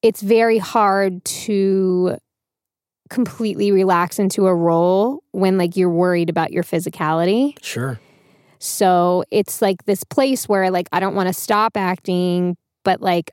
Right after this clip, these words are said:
Speaker 1: I also don't wanna do it if I'm not gonna be my best. And I've had, fortunately, um, the past few things that I've done, directors just be like,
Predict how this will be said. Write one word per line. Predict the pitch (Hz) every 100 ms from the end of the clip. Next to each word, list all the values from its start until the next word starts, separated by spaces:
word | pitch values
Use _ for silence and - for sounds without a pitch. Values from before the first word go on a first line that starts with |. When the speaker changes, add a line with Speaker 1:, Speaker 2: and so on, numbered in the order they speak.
| -
Speaker 1:
I | 202
also | 196 214
don't | 196
wanna | 185 175
do | 180 185
it |
if | 180
I'm | 196 180
not | 170 170
gonna | 202
be | 175 175
my | 165
best. | 165 165 190 269 - - - - _
And | 208 196
I've | 190
had, | - 240 226 220 196 - _ _
fortunately, | - 247 254 - 220 190 202 190 156 - -
um, | 190 180 180 175
the | 170 185 196
past | 202 185 -
few | 202 196
things | - 202 196
that | 190
I've | 175 170 -
done, | 247 220 196 190 185
directors | 175 185 180 - 196
just | 190 -
be | 185
like, | 170